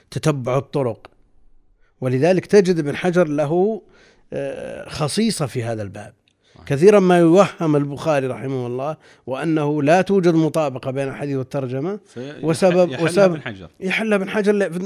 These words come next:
Speaker 1: لما في الطرق الأخرى،
Speaker 2: آه.
Speaker 1: لأنه يعرف الكتاب الذي يشرحه.
Speaker 2: صحيح.
Speaker 1: يعني محيط بالكتاب الذي يشرحه رحمه الله،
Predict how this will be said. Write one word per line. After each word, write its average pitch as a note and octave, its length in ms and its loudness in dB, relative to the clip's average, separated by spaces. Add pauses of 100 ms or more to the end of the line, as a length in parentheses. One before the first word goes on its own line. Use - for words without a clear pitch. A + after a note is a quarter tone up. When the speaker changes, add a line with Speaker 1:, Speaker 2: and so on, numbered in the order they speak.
Speaker 1:
لما G3+ 160 6
في F3+ 60 0
الطرق G3 320 -4
الأخرى، G3+ 300 -4
Speaker 2:
آه. - 360 -16
Speaker 1:
لأنه E3+ 300 6
يعرف A#3+ 320 4
الكتاب A3 420 0
الذي D3 300 0
يشرحه. B2 420 -8
Speaker 2:
صحيح. G#2 260 -20 (340)
Speaker 1:
يعني C#3+ 200 4
محيط G#3 460 4
بالكتاب E3+ 420 0
الذي D3 300 -2
يشرحه C3 380 -12 (680)
رحمه B2 320 -6
الله، G#2+ 100 -10